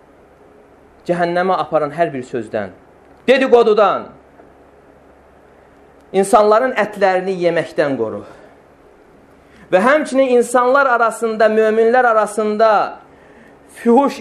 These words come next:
işləri, çirkin işləri yaymaqdan qoru. Allah Teala Kur'an'da buyurur ki, "İnnellezîne yuhibbûne en teşî'al fâhişetu fillezîne âmenû. Lehum azâbun alîmun fid dunya vel âhirə."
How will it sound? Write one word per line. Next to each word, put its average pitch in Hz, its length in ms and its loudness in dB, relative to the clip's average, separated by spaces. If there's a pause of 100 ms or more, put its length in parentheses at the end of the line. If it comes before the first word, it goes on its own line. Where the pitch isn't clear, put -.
(100)
işləri, 151 600 -2 (580)
çirkin 202 640 -4
işləri 151 560 -2
yaymaqdan 131 800 -2
qoru. 104 300 -6 (1700)
Allah 220 400 4
Teala 226 520 0
Kur'an'da 202 500 0
buyurur 196 420 0
ki, 156 440 -6
"İnnellezîne 202 920 0
yuhibbûne 202 720 -4 (140)
en 202 120 -4
teşî'al 202 600 -4
fâhişetu 208 680 -4
fillezîne 185 600 -2
âmenû. 139 600 -2 (540)
Lehum 247 380 2
azâbun 247 600 2
alîmun 233 560 2
fid 220 260 -6
dunya 185 300 2
vel 151 120 0
âhirə." 120 480 -4